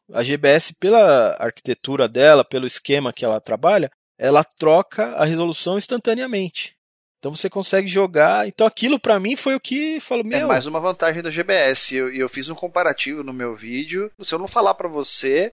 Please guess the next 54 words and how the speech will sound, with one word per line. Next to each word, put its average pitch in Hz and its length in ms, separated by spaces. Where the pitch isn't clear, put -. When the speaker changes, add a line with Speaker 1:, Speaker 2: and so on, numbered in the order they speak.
Speaker 2:
você 139 220
não 175 180
fica - 300
sabendo, 151 420
porque - 160
a 120 80
G 120 160
B 123 100
S 123 260
ela 139 100
trata 135 260
em - 40
tempo 151 280
real. 143 480
É 170 60
como 190 180
se 226 140
não 220 160
tivesse 190 280
acontecido 220 460
nada. 175 240
O - 20
jogo 135 220
segue 165 260
normal. 170 380
Speaker 1:
É 135 120
muito 156 360
legal. 123 320
Então 131 200
ela 151 120
troca 147 380
ali 143 100
pro - 140
quatrocentos 139 360
e - 20
oitenta 139 360
i 139 60
numa 170 240
boa. 135 320
E 131 80
falando 175 300
em 214 40
quatrocentos 160 340
e 156 60
oitenta 143 420
i 139 120
ainda, 165 400
né, 156 240
Eric? - 300
Ela 120 220
tem 156 180
dois 165 380
jeitos 151 480
de 131 320